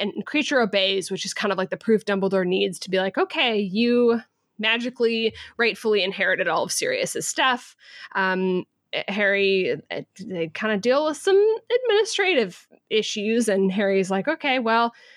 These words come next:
uh, Buckbeak can go live with Hagrid, and you guys can still use Grimmauld Place. I don't want it." Um,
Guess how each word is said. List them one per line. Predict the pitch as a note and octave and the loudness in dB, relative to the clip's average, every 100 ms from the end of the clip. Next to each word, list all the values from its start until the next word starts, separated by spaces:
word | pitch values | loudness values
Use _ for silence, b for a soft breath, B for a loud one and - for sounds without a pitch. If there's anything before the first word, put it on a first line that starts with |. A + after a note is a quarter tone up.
| B | B
uh, | F#3 F#3 | -4 -4
Buckbeak | E3+ A#3+ - C#4+ C#4+ | -2 -4 -2 -6 -2
can | D4 D4 | 0 2
go | D4+ | 2
live | D#4 D#4 | 0 0
with | F4 | -2
Hagrid, | - F#3+ E3+ E3 E3+ | -2 -4 -4 -6 -4
and | F3+ F3+ | -2 0
you | A#3+ | 2
guys | C#4 C4+ - | 2 0 -2
can | D4+ D4 D4 C#4+ _ E3 | 0 4 4 0 _ -10
still | - D4+ D#4 | -2 0 2
use | D4+ D#4 - | 2 2 0
Grimmauld | G#3+ F3+ F3+ | 0 -2 -2
Place. | A3 F#3 F#3 - - | -4 -2 -2 -4 -2
I | A3+ | 0
don't | A#3+ A#3 | 2 2
want | D3 A#2 | 0 0
it." | G#2+ - | -4 -4
Um, | G3+ F#3+ F#3 F#3 | -2 -2 -2 -2